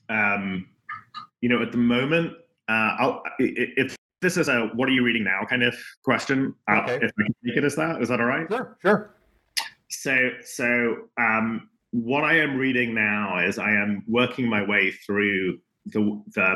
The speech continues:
Speaker 1: the magnificent body of work by John le Carre,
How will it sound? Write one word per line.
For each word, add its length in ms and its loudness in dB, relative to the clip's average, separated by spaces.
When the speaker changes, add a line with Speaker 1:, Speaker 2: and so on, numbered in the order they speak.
Speaker 1:
the 220 -2
magnificent 1080 0
body 320 0
of 120 2
work 300 0
by 60 0
John 260 0
le 60 0
Carre, 420 0